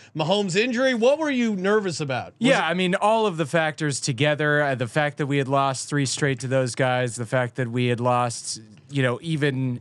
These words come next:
Speaker 2: in Arrowhead last
Speaker 1: Yeah.
Speaker 2: year and
Speaker 1: Burrowhead.
Speaker 2: <sighs> which, and the beauty of them doing that, that was their big
Speaker 1: Oh,
Speaker 2: mistake.
Speaker 1: you know what? And I,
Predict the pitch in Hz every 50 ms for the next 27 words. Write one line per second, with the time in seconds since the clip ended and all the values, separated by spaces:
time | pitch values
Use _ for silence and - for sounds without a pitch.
0 | - _ - 170 165 165 170 165 151 156 156 151 151 143 131 147 143 139 139 131
1 | 139 139 139 139 139 151 131 104 143 139 143 143 143 139 131 120 123 110 - 160
2 | 170 196 180 170 180 180 175 165 170 170 170 160 147 - _ _ - - - -
3 | - - 110 143 139 135 160 175 175 - - - - - - 190 185 190 185 185
4 | 185 - - 170 135 - 175 160 160 170 180 143 127 151 156 196 240 269 262 233
5 | 202 170 160 147 120 113 175 190 190 185 156 147 165 170 165 156 139 135 123 117
6 | 117 107 185 214 269 277 240 196 143 156 170 151 - 226 226 208 180 165 156 220
7 | 247 254 277 285 294 320 320 - - 226 233 247 233 - - - 185 202 220 247
8 | 269 247